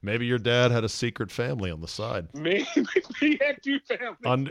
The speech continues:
Speaker 1: nah, you, you've seen those stories, right?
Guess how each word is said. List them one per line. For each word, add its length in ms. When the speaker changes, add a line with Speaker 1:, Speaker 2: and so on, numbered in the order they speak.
Speaker 1:
nah, 480
you, 200
you've 300
seen 260
those 260
stories, 420
right? 300